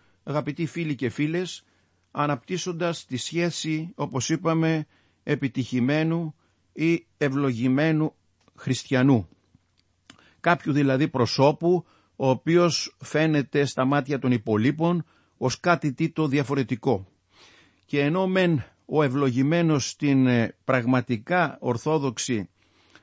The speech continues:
αυτοσυνειδησία είναι ο Άγιος,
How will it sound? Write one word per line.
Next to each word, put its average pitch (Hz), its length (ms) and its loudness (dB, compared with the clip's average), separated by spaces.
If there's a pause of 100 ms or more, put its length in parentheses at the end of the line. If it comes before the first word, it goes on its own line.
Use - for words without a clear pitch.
(460)
αυτοσυνειδησία 120 1300 0 (280)
είναι 143 440 0 (100)
ο 135 300 4
Άγιος, 120 880 0